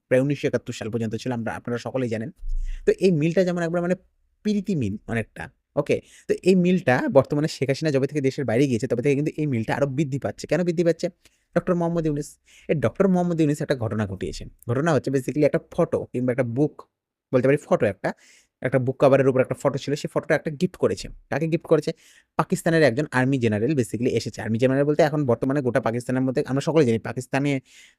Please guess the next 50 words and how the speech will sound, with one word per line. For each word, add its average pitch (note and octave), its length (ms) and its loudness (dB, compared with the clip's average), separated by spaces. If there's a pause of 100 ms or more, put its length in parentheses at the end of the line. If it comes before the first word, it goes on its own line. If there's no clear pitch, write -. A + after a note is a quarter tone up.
(100)
পুরোটাকে D#3+ 320 2
কন্ট্রোল C#3 300 0
করে C3+ 120 4
সেখানকার B2+ 360 -2
কিন্তু C3+ 280 -2 (320)
কে? G#3+ 100 2 (220)
সেখানকার C3 400 0
হচ্ছে - 180 -2
আর্মি। A#2 240 -2
এবার - 320 -8
সেই - 220 0
আর্মির C3+ 340 2
মধ্যে E3 180 0
যে F3+ 80 2
সেকেন্ড F3 320 -2
পজিশনে C3 320 -2
রয়েছে, G2+ 200 -4
বর্তমানে C#3 340 0
আর্মি C#3 220 0
জেনারেল C#3+ 320 -4
কে D3+ 140 -2
রয়েছে? D3 220 -4 (360)
আসির E3 280 0
মুনির G#2 280 -2
রয়েছে। - 220 -10
এবার G#2 120 -4 (120)
আসির F#3+ 300 0
মুনিরের F#3+ 340 0
পরে C3 220 0
যে, G#2 200 -8 (320)
আসির D3 240 -2
মুনিরের D3+ 240 2
পরে D#3+ 220 4
যে D#3+ 100 2
আর্মি B2 160 0
জেনারেল G#2+ 340 2
হবে, G#2+ 160 0 (440)
তা E3 220 -6
সে F3 240 2
এসেছে C3 220 0
basically A#2+ 300 -2
এখন C#3+ 160 0
বাংলাদেশে। G#2 440 -4
এবার - 280 -2
বাংলাদেশ D3 400 0
তাকে C#3 180 -4
কি D#3 140 -6
গিফট C3+ 180 -4
করেছে? D3 260 0
একটা - 160 -2